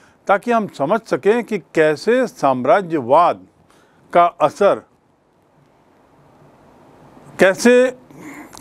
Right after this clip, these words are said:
विदेशी शक्ति का असर देशी लोगों पर दिखाई पड़ रहा है, जिसका भाषा के रूप में भी,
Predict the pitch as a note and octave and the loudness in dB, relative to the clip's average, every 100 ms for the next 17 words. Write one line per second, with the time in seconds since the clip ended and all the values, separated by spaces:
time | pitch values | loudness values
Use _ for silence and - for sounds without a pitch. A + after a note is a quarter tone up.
0 | A#2+ C3 D3+ F#3 A3 - B3+ - G3 - | 0 2 6 4 4 2 0 2 -4 -2
1 | G#3+ F#3+ F3+ F3 C#3 - D#3+ G#2 _ _ | -6 0 0 0 -4 -2 -2 -2 _ _
2 | _ _ _ _ - - _ _ _ _ | _ _ _ _ -20 -20 _ _ _ _
3 | _ _ - _ - - C3 F3 G3+ - | _ _ -20 _ -14 -6 2 4 4 2
4 | D4 G#3+ E3 C#3+ - G#2+ G#2+ - C3 B2+ | 2 2 0 -4 -6 -10 -12 -6 -4 -4
5 | A2+ G#2+ G#2+ A2+ A#2 E3+ A3+ - - C#3+ | -6 -6 -4 -4 -2 -4 -4 -12 -8 -6
6 | C#3 D#3 B2 G2 B2 B2+ G3 F3 D#3 D3 | -2 -2 -2 -4 -4 -2 -4 -2 -2 -2
7 | A#2+ A#2+ G#2+ A#2 | -4 -8 -8 -10